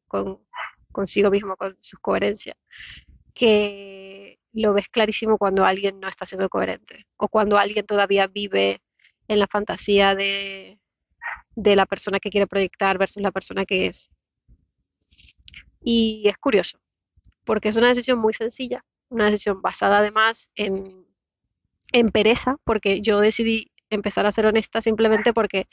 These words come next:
no quería vivir mi vida tomando nota de todas las cosas que quería, que decía, básicamente.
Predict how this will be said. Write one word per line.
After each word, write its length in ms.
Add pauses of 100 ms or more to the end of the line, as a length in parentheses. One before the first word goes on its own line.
(340)
no 220
quería 240
vivir 280
mi 120
vida 320
tomando 380
nota 200
de 40
todas 140
las 100
cosas 240
que 80
quería, 340
que 280
decía, 400 (320)
básicamente. 600